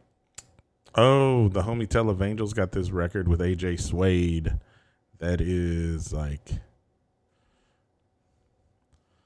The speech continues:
not really boom bappy, but, like, underground rappy type of stuff that is, it's dope.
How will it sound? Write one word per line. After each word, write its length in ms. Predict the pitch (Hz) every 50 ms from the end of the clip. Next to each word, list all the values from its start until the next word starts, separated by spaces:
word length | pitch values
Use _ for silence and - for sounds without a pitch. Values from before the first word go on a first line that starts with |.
| _ _ _ _ _ _ _ _ _ _ _ - - - - - -
not 220 | 113 127 143 - 101
really 240 | 104 101 90 82 73
boom 480 | 73 - 95 95 95 92 90 87 82
bappy, 880 | 82 92 92 95 92 90 - 95 92 90 92 90 90 90 90 90 87 87
but, 260 | - 82 80 - -
like, 280 | 80 78 78 76 - - _ -
underground 640 | - 95 92 87 87 82 87 90 90 87 87 85 85
rappy 400 | 90 92 92 92 - 95 90 -
type 300 | - 90 85 - - -
of 80 | -
stuff 480 | - - - - 90 87 85 90 - -
that 180 | - 85 80 80
is, 400 | 80 80 78 - - - - - - _ _ _ _ _ _ _ _ _ -
it's 200 | 92 113 117 107
dope. 400 | 107 117 123 110 85 - - -